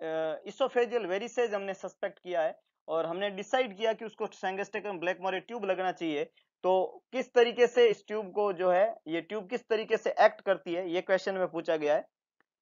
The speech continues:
पहला ऑप्शन बोल रहा है कि ट्यूब जो है वो एक लार्ज डायमीटर, अ, जो है provide a large diameter for effective gastric lavage। gastric lavage के लिए बड़े डायमीटर की ये ट्यूब होती है,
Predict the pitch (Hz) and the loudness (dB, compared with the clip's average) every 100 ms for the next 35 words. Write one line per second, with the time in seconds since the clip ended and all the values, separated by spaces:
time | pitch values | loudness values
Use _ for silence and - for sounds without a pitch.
0 | _ _ 220 262 254 254 254 226 226 233 | _ _ 8 10 8 4 -2 0 6 8
1 | 240 220 240 202 247 262 214 214 214 226 | 8 6 -8 -12 -10 -8 0 4 4 2
2 | 226 196 175 180 220 233 202 202 214 220 | -2 -2 2 6 6 4 2 6 6 4
3 | 208 220 208 - 143 175 170 185 185 190 | -6 -8 -8 -8 -6 -6 -4 -2 0 0
4 | - 185 208 214 196 175 208 190 202 202 | -2 0 0 0 2 4 4 4 2 0
5 | 202 214 - 180 165 202 185 214 165 180 | -4 -10 -6 -6 -6 -10 -8 -8 -4 -4
6 | - 196 165 165 196 196 196 - 147 196 | -6 -12 -2 2 2 0 -2 -14 -2 -2
7 | 208 240 190 196 202 202 190 214 208 180 | 0 -8 -2 0 2 0 -2 -6 -4 -2
8 | 202 190 190 196 185 196 190 180 180 185 | 0 0 0 -4 -8 -8 -8 -8 -6 -6
9 | 175 170 180 196 | -8 -8 -8 -8